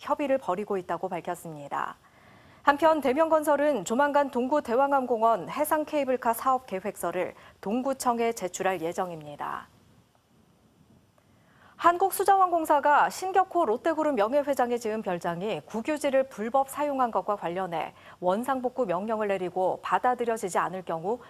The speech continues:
검찰에 고발하기로 했습니다. 또 원상복구가 안 되면 울주군에 행정대집행을 요청해 국유지에 있는 잔디밭을 모두 갈아엎고 별장 건너편 국유지에 지어진 관리동과 주거용 건물 일부도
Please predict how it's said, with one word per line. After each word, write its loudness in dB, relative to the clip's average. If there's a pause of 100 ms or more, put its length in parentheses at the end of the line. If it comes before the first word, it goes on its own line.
검찰에 -4
고발하기로 -2
했습니다. -4 (680)
또 6
원상복구가 4
안 2
되면 4
울주군에 0
행정대집행을 0
요청해 -2 (240)
국유지에 0
있는 2
잔디밭을 -2
모두 -4
갈아엎고 0 (300)
별장 2
건너편 0
국유지에 -2
지어진 -4
관리동과 2
주거용 0
건물 -6
일부도 -4